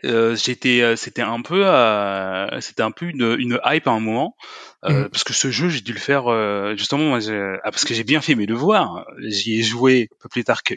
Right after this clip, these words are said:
Speaker 2: hier soir.
Speaker 1: Trop bien.
Speaker 2: Euh, pour, euh, pour essayer de me, me remettre dans le truc et, et comprendre, euh, parce que c'est vrai que je l'ai, en, en vrai,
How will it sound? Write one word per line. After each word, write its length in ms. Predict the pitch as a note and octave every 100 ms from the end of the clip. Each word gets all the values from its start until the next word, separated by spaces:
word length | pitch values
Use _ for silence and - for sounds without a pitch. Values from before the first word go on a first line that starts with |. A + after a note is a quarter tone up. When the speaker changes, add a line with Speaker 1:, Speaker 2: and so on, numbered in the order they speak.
| -
Speaker 2:
hier 280 | G#2+ A2+ -
soir. 460 | - C4 A#3 - _ - -
Speaker 1:
Trop 120 | C#3
bien. 180 | A#2 C#3 - - -
Speaker 2:
Euh, 120 | A#2
pour, 300 | - A#2+ A2+
euh, 80 | A2
pour 220 | A#2+ A#2+
essayer 200 | A2+ C3
de 60 | A#2
me, 160 | A2+
me 100 | G#2+
remettre 220 | A2 B2+
dans 80 | B2+
le 60 | B2
truc 200 | - -
et, 180 | A#2+ B2+
et 40 |
comprendre, 540 | - D3 - E3 C#3+
euh, 640 | A#2+ A2+ A2 G#2+ A2+ A2+ A#2+ - A#2+ B2+
parce 120 | C3
que 80 | D#3
c'est 100 | D#3+
vrai 120 | G#3
que 140 | - D3+
je 140 | C#3
l'ai, 140 | C#3+ D3+
en, 120 | D3
en 180 | - D#3
vrai, 260 | C#3 G3